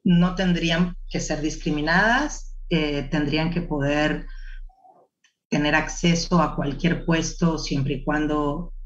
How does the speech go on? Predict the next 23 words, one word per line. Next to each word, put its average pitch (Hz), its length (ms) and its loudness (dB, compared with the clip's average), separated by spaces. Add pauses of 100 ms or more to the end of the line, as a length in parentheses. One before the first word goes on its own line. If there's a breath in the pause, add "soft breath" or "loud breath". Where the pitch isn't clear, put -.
(240)
tengan 147 400 0
como 131 600 -4 (480 loud breath)
las - 240 -2
credenciales 160 960 2
y - 80 -8
todo 147 160 2
lo, 151 320 0
lo 139 200 -2
necesario 147 580 -2
para - 240 -10
postularse - 580 -2
a 151 40 0
eso, 185 340 2
de 160 160 4
la 147 140 2
misma 160 320 4
manera 147 380 2
que 147 60 -4
una 139 140 -2
persona 139 600 -2 (680 loud breath)
que - 160 -2
no 147 220 0
sea 131 720 -2